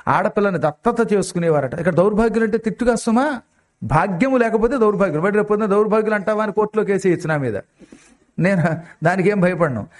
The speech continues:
కానీ దౌర్భాగ్యం అంటే అక్కడ అర్థం ఏమిటనమాట?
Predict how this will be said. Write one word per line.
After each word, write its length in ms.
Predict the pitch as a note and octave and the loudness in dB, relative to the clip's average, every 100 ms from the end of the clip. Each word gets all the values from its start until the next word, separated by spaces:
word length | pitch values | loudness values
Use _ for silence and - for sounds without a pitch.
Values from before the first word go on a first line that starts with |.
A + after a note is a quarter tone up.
| - - | -8 -2
కానీ 160 | E3 | 0
దౌర్భాగ్యం 640 | C#3+ D#3 G#3 F#3+ G#3+ F#3+ G#3 | 4 4 4 2 2 0 0
అంటే 140 | G3 | 0
అక్కడ 160 | F#3 D#3+ | 0 -2
అర్థం 220 | C#3 F#3+ | -2 -2
ఏమిటనమాట? 720 | G3+ G3 F#3+ F#3+ G3 G3 G3+ | -2 -2 0 0 0 0 -2